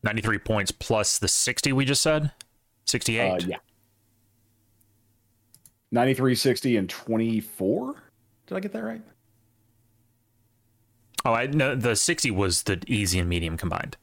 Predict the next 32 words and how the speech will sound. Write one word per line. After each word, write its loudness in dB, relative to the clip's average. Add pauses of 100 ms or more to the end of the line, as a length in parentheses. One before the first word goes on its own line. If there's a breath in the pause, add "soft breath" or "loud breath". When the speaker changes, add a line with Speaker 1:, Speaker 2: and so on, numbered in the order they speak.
(100)
Speaker 2:
Oh, 4
yeah, 0
yeah, 0
yeah, -4
yeah. -10 (440)
Speaker 1:
So 0 (120)
we're, 2
we're 2
creeping 0
up -2
on, 0
we're 2
creeping 0
on 4
that 2
three 2
hundred. -2 (100)
So, 0 (760)
so -2
that 2
was 0
hard. 2 (540 loud breath)
Elite, 0
let's 0
see. 2 (120)
Abyssal 0
Sire, 2 (200 loud breath)
Abyssal -2
Sire. -2 (580 loud breath)
Uh, 2
Revenge 2
Spell. 0